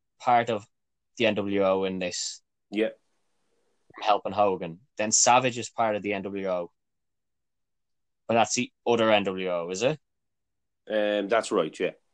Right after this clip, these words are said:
Speaker 1: And then Roddy Piper hates both of them?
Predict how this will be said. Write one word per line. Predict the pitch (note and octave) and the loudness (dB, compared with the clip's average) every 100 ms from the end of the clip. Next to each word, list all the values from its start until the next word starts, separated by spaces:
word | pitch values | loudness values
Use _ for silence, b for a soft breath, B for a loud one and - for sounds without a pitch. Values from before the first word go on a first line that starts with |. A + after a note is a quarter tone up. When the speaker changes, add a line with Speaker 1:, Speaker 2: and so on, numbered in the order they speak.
| _ _ _ _ _ _ _ _ _ _ - | _ _ _ _ _ _ _ _ _ _ -2
Speaker 1:
And | G#2+ | 2
then | G#2 G2+ - _ - | 2 0 -6 _ -2
Roddy | A#2+ B2+ B2+ | 2 4 2
Piper | - A#2+ A2+ A#2 G#2+ G#2 - _ _ _ _ _ _ _ _ _ _ _ _ _ - | 2 0 0 0 0 0 -6 _ _ _ _ _ _ _ _ _ _ _ _ _ -4
hates | A#2 A2+ | -2 -2
both | - G2+ A2 | 0 0 2
of | D#3+ | 2
them? | F#3+ | 2